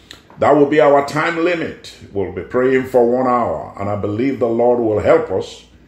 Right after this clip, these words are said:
to be able to pack in a lot into sixty minutes. If you've been anticipating to listen on Facebook tonight, maybe it's after the broadcast is over before you can say it.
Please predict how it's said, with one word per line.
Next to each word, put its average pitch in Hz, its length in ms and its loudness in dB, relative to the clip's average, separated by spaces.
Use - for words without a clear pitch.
to 90 80 -4
be 101 180 0
able 120 300 2
to - 380 -4
pack 143 460 -4
in 123 240 -2
a 107 100 0
lot 110 480 2
into 104 380 -6
sixty - 460 -8
minutes. - 760 -8
If - 160 -6
you've 110 100 2
been 110 120 0
anticipating 143 920 -2
to 85 340 -4
listen 135 520 -4
on 123 180 -4
Facebook 139 520 0
tonight, 120 460 -4
maybe 127 300 0
it's 113 100 -2
after 120 280 2
the 123 80 0
broadcast 110 480 -2
is 95 100 -8
over 107 240 -2
before 101 360 -4
you 101 100 -4
can 92 180 -6
say 127 280 -2
it. - 300 -12